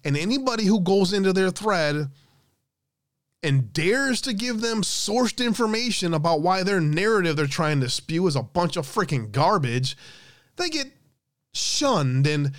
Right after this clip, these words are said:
minimized. And somehow these accounts continue to have large followings. And the reason is, is because they are very good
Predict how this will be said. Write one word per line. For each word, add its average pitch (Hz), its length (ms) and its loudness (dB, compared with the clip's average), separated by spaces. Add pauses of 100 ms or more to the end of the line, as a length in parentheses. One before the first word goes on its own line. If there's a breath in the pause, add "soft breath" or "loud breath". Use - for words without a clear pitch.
(160 loud breath)
minimized. 202 1040 0 (1500)
And 185 140 -4
somehow 135 960 0 (360 soft breath)
these 294 280 0
accounts 175 540 0
continue 240 720 0
to 202 140 0
have 175 440 0 (220 loud breath)
large 160 380 0
followings. 147 720 -2 (340 loud breath)
And 214 180 -6 (140)
the 208 100 2
reason 311 440 0
is, 185 260 -2
is 196 160 -4
because 170 680 0 (2000 soft breath)
they 208 180 0
are 233 220 4
very 277 720 4
good 147 680 0